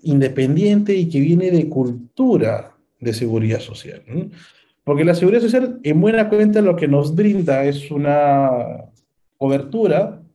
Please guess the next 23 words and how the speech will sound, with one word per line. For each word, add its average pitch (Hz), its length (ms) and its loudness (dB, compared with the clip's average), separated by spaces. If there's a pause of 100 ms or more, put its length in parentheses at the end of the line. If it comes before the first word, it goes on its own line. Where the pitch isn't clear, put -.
(320)
una 135 200 -4
posibilidad 135 600 -2
de 143 100 2
respuesta, 139 840 -2 (600)
eh, 131 220 -8
en 135 140 -2
caso 170 320 -2
de 170 100 2
que 165 80 -4
ocurra, 156 400 0
¿qué 165 120 -2
cosa? 160 300 -2
Algunos 139 380 -2
incidentes 143 480 -2
que 156 100 -4
nos 117 180 -6
impiden 151 480 -2
continuar 123 440 -4
con 143 120 -2
la 120 60 -2
ejecución 110 400 -8
del 110 100 -8
servicio. 175 640 -4